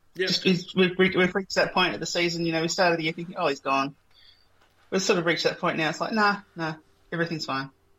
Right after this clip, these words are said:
Speaker 2: He's fine."
Speaker 1: I mean, the way he's
Speaker 2: Um,
Speaker 1: talking, it, you would think he's staying, but
Speaker 2: Yeah.
Speaker 1: you know, we've, we've seen that from players in the past.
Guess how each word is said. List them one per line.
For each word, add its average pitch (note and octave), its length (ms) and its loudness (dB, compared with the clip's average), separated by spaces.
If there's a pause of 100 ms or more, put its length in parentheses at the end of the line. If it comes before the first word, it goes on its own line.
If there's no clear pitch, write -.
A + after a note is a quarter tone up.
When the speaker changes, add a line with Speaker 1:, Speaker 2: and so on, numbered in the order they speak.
Speaker 2:
He's D3 140 -8
fine." C3 280 -4 (480)
Speaker 1:
I - 60 -16
mean, G3 120 0
the G3 80 2
way A3+ 240 0
he's C#3 140 0 (100)
Speaker 2:
Um, C3+ 80 0
Speaker 1:
talking, G#2+ 420 -4 (200)
it, C3 300 -12
you C#3 120 -8
would A2+ 140 -10
think - 520 -10 (480)
he's A2 240 -4
staying, F2 400 -4 (380)
but F2+ 260 -10 (800)
Speaker 2:
Yeah. E3+ 140 2 (420)
Speaker 1:
you G2 180 -14
know, F2+ 140 -14
we've, G#2 280 -12
we've B2+ 180 -8
seen A#2+ 220 -2
that F#2 120 -10
from F#2 140 -16
players F2 320 -10
in D2 60 -18
the D#2+ 80 -20
past. - 400 -16